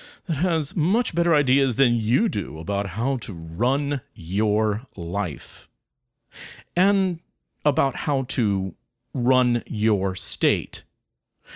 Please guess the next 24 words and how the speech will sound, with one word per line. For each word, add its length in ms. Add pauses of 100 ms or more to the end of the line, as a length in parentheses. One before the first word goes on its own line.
(140)
about 280
how 240
to 480 (200)
run 600
your 500 (100)
nation, 680 (420)
about 300
how 240
to 420 (180)
run 540 (160)
your 640 (180)
world, 760 (840)
and 160
certainly 320
knows 200
much 260
better 220
than 180
you 160
do 160
about 300
how 260
to 320 (140)
plan 520